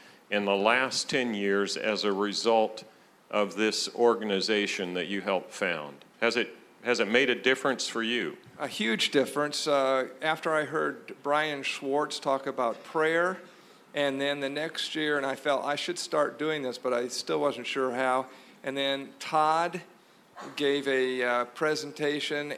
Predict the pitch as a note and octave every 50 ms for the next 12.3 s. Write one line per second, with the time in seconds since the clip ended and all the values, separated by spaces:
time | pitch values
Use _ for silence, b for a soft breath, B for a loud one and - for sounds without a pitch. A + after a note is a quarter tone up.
0 | - C#3+ C#3 B2+ C3 C3 C3+ D3 C#3 - D3 C#3 C3+ C#3 C3+ B2+ B2+ C3 C3+ C3
1 | - - - C#3+ C#3 C#3 C3 B2+ - - - - - D#3+ D#3 D#3+ E3 D#3 D3+ C#3+
2 | C3+ B2+ A#2+ A#2 - - - C3+ B2+ B2 A#2+ B2 - C3+ B2+ - - D#3 D3 C#3
3 | C3 B2 - - - - - F#3+ G3+ G#3 F#3+ F3 D3+ - - - C3 A#2+ - -
4 | A#2 A#2 - - C3 B2 A#2+ A#2 A2 A#2+ A#2 A#2 A#2 A2+ A2+ A#2 A#2+ A#2 A#2 A#2
5 | A#2+ A#2+ A#2+ - B B B B B B B B B B B B _ - - -
6 | C3 B2 A#2 A#2 A#2 A#2 A#2 A#2+ A#2 - - _ _ - D3 D3 D3 C#3 - E3+
7 | D#3 - - - - - - F#3+ F#3 F#3+ - E3+ D#3 C#3+ D3 D3 D3 D3 D3+ D3
8 | C#3+ C#3 C3+ A2+ B2 C3+ D3 D3+ D3+ D3+ D3+ D3 C#3 B2 - C3+ C3 B2+ A#2 C3+
9 | D3 C#3 - - C#3+ C3 - C#3+ C#3+ C3+ C3 C3 A2 C3 C3+ C3+ C3 C3 C3 B2+
10 | - C3+ C#3+ C#3 D#3 D3 C#3+ C#3 C3+ B2+ B2 C3+ C#3 C#3 C3 C3 C3+ B2+ C3 C3
11 | C3 C3 C3 C3 C3+ C#3 C3+ A#2+ A#2 - - C3 B2+ B2 B2 C3 B2 A#2+ A#2+ A#2+
12 | A#2 A#2+ A#2+ B2 B2 B2+